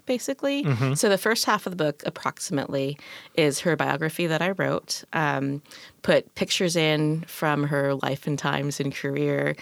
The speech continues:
Speaker 1: and then the second half is the transcript of those interviews
Speaker 2: Yeah.
Speaker 1: that we did.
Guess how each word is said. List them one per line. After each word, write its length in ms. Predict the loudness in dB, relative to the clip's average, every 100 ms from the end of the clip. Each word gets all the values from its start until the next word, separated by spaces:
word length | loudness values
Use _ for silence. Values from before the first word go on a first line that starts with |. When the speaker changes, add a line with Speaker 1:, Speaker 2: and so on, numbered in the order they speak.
| -14 -4
Speaker 1:
and 100 | 0
then 100 | 2
the 60 | 0 -2
second 180 | -2 -2
half 260 | -2 -2 -4
is 120 | -4
the 80 | -4
transcript 500 | -4 -6 -6 -6 -6
of 140 | -6
those 220 | -6 -8 -8
interviews 600 | -8 -4 -6 -6 -4 -2
Speaker 2:
Yeah. 160 | -2 -4 -10
Speaker 1:
that 120 | -10 -8
we 100 | -8
did. 360 | -8 -8 -10